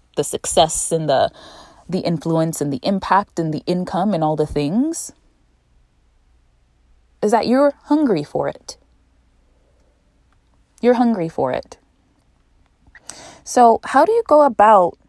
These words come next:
being resourceful exactly?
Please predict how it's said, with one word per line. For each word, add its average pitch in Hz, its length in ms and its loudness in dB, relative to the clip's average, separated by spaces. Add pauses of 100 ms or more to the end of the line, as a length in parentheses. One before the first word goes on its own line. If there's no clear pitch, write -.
(840)
being 226 340 4
resourceful 262 760 -2 (220)
exactly? - 640 -4